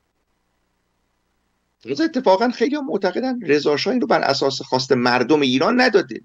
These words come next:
یاد گرفته، رفته در ترکیه، در جای دیگری دیده آتاتورک همین کارا رو کرده،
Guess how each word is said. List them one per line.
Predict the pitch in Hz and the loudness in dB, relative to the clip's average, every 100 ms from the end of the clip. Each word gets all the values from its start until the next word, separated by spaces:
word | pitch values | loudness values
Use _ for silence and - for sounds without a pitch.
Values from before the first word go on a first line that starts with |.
| - | 0
یاد | 226 285 | 2 2
گرفته، | - 147 131 135 | 2 0 0 -2
رفته | 123 127 147 | -4 -2 0
در | 127 | 0
ترکیه، | 131 120 - 135 | -2 -6 -4 -4
در | 131 | -2
جای | 117 127 131 | -2 0 0
دیگری | 123 113 170 131 107 | -2 -4 -4 -4 -6
دیده | 175 180 | -2 0
آتاتورک | 165 156 147 185 175 | 2 2 2 2 2
همین | 165 | -2
کارا | 147 127 151 | 0 2 2
رو | |
کرده، | 135 120 113 127 | 2 0 0 -2